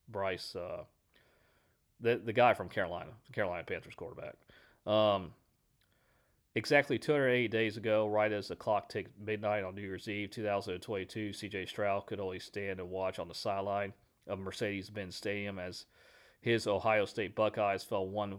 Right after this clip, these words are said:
field goal short of being defending champions Georgia Bulldogs.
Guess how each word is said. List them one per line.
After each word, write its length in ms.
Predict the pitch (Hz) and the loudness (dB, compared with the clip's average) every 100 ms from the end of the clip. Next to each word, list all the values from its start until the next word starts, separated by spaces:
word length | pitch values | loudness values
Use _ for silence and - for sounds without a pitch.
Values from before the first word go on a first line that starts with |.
| 107 | -8
field 220 | - 101 | -4 -2
goal 180 | 98 85 | -2 -6
short 320 | - 123 113 | -4 -2 -2
of 140 | 95 98 | -2 -6
being 260 | 98 92 | -6 -6
defending 380 | 90 - 107 92 | -8 -8 -8 -8
champions 440 | - 101 92 92 | -6 -6 -6 -10
Georgia 280 | - 92 101 | -6 -6 -6
Bulldogs. 640 | 92 95 90 76 - 76 | -8 -8 -8 -8 -10 -12